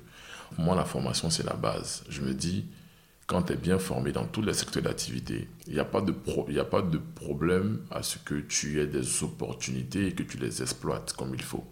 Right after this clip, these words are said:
Quand t'es bien formé, t'as pas peur au fait de, de te projeter. Tu te dis, dans mon domaine, faut que je sois numéro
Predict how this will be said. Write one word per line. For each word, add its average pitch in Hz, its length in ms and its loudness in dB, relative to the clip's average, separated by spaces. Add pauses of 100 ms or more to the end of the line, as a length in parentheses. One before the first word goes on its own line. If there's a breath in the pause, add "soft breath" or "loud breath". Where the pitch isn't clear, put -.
(140)
Quand 82 120 4
t'es 80 120 4
bien 92 200 6
formé, 82 280 6
t'as 80 140 4
pas 85 160 6
peur 101 240 4
au 76 100 6
fait 85 240 2
de, 69 160 0
de 69 140 -2
te - 120 -2
projeter. 69 640 -2 (520)
Tu - 100 -8
te - 140 -4
dis, 80 360 0 (540 loud breath)
dans 76 180 0
mon 71 180 2
domaine, 73 560 4 (220)
faut - 200 -6
que 80 60 -2
je - 60 2
sois 82 120 4
numéro 71 340 2